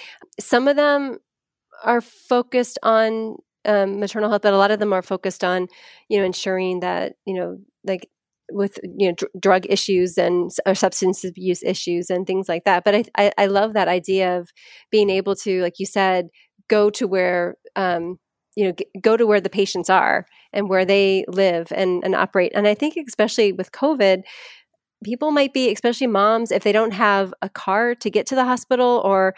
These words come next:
they can't bring their, you know, a loved one or a family or a friend member with them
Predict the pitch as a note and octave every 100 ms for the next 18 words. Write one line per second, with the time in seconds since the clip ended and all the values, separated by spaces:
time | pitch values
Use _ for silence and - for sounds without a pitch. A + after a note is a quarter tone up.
0 | - - G3+ B3 A3 F#3 G3 G#3 G3+ F3+
1 | F3+ F3+ F3+ F3+ _ _ _ G3 F3+ E3+
2 | F3+ F3+ G3 G#3+ G#3 F3+ F3 G3 G3 G3
3 | E3+ D#3+ F#3+ G3+ G#3 - G3+ G3+ F#3+ F3+
4 | F#3+ G#3 G3+ G#3